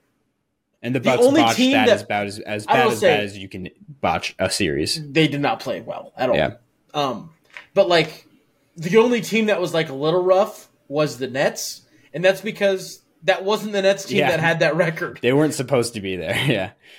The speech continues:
Speaker 2: Um, because if they were in the play-in, I fully believe they would not have been a playoff team.
Speaker 1: Mm-hmm.
Speaker 2: They
Speaker 1: Yeah.
Speaker 2: would have not been in the playoffs if they, if they had to make it through the play-in. They
Speaker 1: Yeah,
Speaker 2: would have
Speaker 1: no,
Speaker 2: not made
Speaker 1: for
Speaker 2: it.
Speaker 1: sure. They
Speaker 2: We would have seen probably Chicago.
Speaker 1: They were well under five hundred, I believe, in, after the K D trade.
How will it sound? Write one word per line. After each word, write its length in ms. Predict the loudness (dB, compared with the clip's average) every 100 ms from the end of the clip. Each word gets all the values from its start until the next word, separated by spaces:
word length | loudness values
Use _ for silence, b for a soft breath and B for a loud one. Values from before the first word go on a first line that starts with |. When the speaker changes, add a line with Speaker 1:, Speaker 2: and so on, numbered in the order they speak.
| b _
Speaker 2:
Um, 300 | -6 -6 -6
because 240 | -8 -2 0
if 120 | 4
they 120 | 4
were 120 | 4 2
in 60 |
the 80 | 0
play-in, 340 | 0 2 2
I 100 | 0 -4
fully 300 | -2 0 0
believe 300 | 0 0 0
they 100 | 0
would 140 | 0
not 180 | 2 2
have 100 | 0
been 100 | -4
a 40 |
playoff 320 | -6 -12 -12 -20
team. 140 | -20 _ _ _ _
Speaker 1:
Mm-hmm. 340 | 0 2 -2 -8 _ _ _
Speaker 2:
They 120 | 2
Speaker 1:
Yeah. 60 | 4
Speaker 2:
would 80 | 4
have 80 | 2
not 220 | -2 0
been 100 | -2
in 80 | -2
the 80 | -4
playoffs 440 | -2 0 0 -4
if 80 | -8
they, 240 | -8 -8 b b b
if 180 | -6 -2
they 180 | 0 2
had 220 | 4 2
to 60 | 2
make 200 | -2 -2
it 100 | -6
through 120 | -8
the 60 | -8
play-in. 460 | -2 -2 -2 -2 0
They 100 | 2
Speaker 1:
Yeah, 60 | 2
Speaker 2:
would 80 | 2
have 80 |
Speaker 1:
no, 60 | 0
Speaker 2:
not 120 | -4
made 120 | -6 -6
Speaker 1:
for 40 |
Speaker 2:
it. 40 |
Speaker 1:
sure. 220 | -6 -8 -6
They 300 | 0 0 4
Speaker 2:
We 160 | 6
would 120 | 8 6
have 80 |
seen 280 | 0 0 0
probably 380 | 0 0 0 -4
Chicago. 680 | -4 -4 -2 -2 -6 -12 -14 _
Speaker 1:
They 240 | 0 2 2
were 240 | 0 -2
well 460 | 0 0 0 0 -2
under 300 | -2 -2 -4
five 320 | -2 -2 -2
hundred, 380 | -4 -4 -2 -2
I 100 | -2
believe, 460 | -2 -4 -4 -4 -6
in, 180 | -8 -4
after 300 | -4 -2 -4
the 120 | -4
K 220 | -4 -2
D 140 | -2 -4
trade. 400 | -4 -2 -4